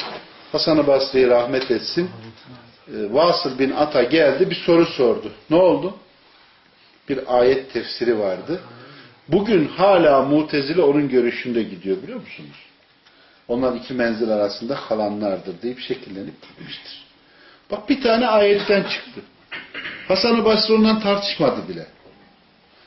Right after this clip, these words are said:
Sadece ayeti zikretti, öbürü yüz çevirdi, çekti, gitti, hala gidiyor. Ve peşinden gidenler de ne yapıyor? Gidiyor. Evet kardeşlerim, bu din bir oyun değil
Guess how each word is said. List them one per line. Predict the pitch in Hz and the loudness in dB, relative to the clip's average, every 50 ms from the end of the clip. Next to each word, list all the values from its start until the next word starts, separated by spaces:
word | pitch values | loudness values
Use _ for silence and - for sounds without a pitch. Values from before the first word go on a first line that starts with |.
| _ _ | _ _
Sadece | - - 208 208 185 165 165 165 190 - | -6 -2 2 2 2 2 2 0 0 2
ayeti | - 143 143 143 143 143 139 - 123 | 4 4 4 4 4 2 0 -4 -10
zikretti, | 117 120 120 - - 131 127 131 - 196 190 | -10 -10 -8 -2 0 -2 -2 -2 -4 -6 0
öbürü | 214 185 156 135 120 120 113 127 | 2 2 2 4 2 2 2 2
yüz | 123 123 156 175 175 175 - - | 0 2 2 0 0 0 -2 -2
çevirdi, | - 131 117 110 107 101 101 104 107 | 2 2 2 2 0 -4 -6 -10 -10
çekti, | - - 160 143 - - - 113 117 | -4 -2 -2 -2 -4 -6 -10 -8 -6
gitti, | 135 151 - - - 185 170 - | -6 -6 -8 -6 -4 -4 -4 -2
hala | - 147 127 101 98 107 120 123 | -2 -2 -2 -2 -2 -4 -4 -6
gidiyor. | 110 95 90 78 - 73 - - _ _ _ - - - - 135 | -6 -8 -10 -14 -14 -14 -16 -16 _ _ _ -20 -20 -12 -4 -4
Ve | 135 - | -4 -2
peşinden | - 151 - - 156 156 160 170 165 151 | -2 -4 -2 -2 -2 -2 0 0 0 0
gidenler | 131 123 117 120 113 113 110 110 104 104 | 0 0 0 0 0 0 0 -2 -4 -2
de | 113 123 147 | -2 0 2
ne | 156 | 2
yapıyor? | 151 139 131 - - 147 156 180 202 190 - - - - - - - 147 127 117 - | 2 2 0 -2 0 2 4 4 4 4 0 -12 -20 -20 -20 -20 -20 -20 -20 -20 -14
Gidiyor. | - 113 - 107 98 90 87 - - _ _ _ _ _ _ _ _ - | -12 -12 -8 -6 -8 -8 -8 -10 -16 _ _ _ _ _ _ _ _ 0
Evet | 156 165 151 - - - | 2 2 2 0 -2 -4
kardeşlerim, | 123 107 95 92 101 95 - - - 98 95 101 110 135 | -4 -4 -4 -4 -6 -8 -8 -8 -8 -8 -8 -6 -4 -2
bu | 160 156 123 | -2 0 2
din | 127 135 135 - - 127 | 2 0 0 0 -2 -2
bir | 131 127 123 - | -2 -2 -2 -2
oyun | 113 110 110 113 135 147 135 104 | -4 -2 -2 0 0 -2 -2 -4
değil | 104 98 87 82 | -4 -6 -6 -8